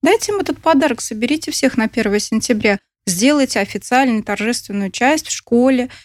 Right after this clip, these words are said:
Это известно, как делается. Белый верх, чёрный низ, там, кому-то клеточки, кому-то что угодно. Каждая школа может иметь свой этот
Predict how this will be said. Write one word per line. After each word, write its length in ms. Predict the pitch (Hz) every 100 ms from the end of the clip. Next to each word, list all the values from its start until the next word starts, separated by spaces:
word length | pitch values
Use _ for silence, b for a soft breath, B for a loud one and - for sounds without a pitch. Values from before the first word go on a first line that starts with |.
| _ -
Это 320 | - 220 214 - 240
известно, 580 | 196 196 262 - 247
как 240 | 233 220 208
делается. 640 | 208 202 196 202 - 208
Белый 340 | 196 226 233 190
верх, 240 | 208 -
чёрный 340 | - 196 190
низ, 300 | 190 226 226
там, 200 | - 196
кому-то 380 | 185 196 214 202
клеточки, 580 | 185 208 233 - - 208
кому-то 360 | - 190 190 -
что 220 | - 277
угодно. 320 | 254 190 196
Каждая 240 | 208 208
школа 300 | 214 - 233
может 260 | 202 202 -
иметь 220 | 202 202
свой 260 | - 220 190
этот 300 | 190 208